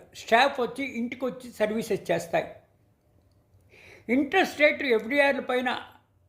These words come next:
ఆరు శాతం నుంచి తొమ్మిది పాయింట్ ఐదు శాతం ఉంటుంది. రివర్స్ మార్ట్గేజ్ కూడా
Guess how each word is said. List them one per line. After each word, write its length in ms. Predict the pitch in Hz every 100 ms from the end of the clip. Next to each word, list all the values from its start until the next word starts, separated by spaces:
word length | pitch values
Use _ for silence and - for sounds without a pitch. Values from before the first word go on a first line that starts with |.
| 180
ఆరు 220 | 220 240
శాతం 400 | 254 247 247 233
నుంచి 320 | 240 262 285
తొమ్మిది 400 | 277 214 254 269
పాయింట్ 340 | 269 233 233 214
ఐదు 180 | 208
శాతం 440 | 208 208 214 247 240 - -
ఉంటుంది. 400 | 175 170 151 - - _ _ _ _ - - _
రివర్స్ 380 | - 247 311 311
మార్ట్గేజ్ 480 | 277 247 240 226 226
కూడా 220 | 233 226